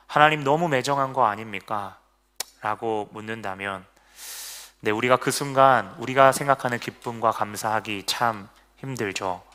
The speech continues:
그래서 우리는 더더욱 우리의 능력과 헤쳐나갈 한계가, 한계가 있음을 우리는,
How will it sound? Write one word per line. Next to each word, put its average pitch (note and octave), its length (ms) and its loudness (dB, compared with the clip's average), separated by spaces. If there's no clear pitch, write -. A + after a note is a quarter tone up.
그래서 A#2 240 2
우리는 A#2+ 300 4
더더욱 A#2 480 6
우리의 A#2+ 260 4
능력과 C3 600 4
헤쳐나갈 B2 560 4
한계가, C#3 680 2
한계가 D#3 520 6
있음을 A2+ 480 0
우리는, G#2 560 -2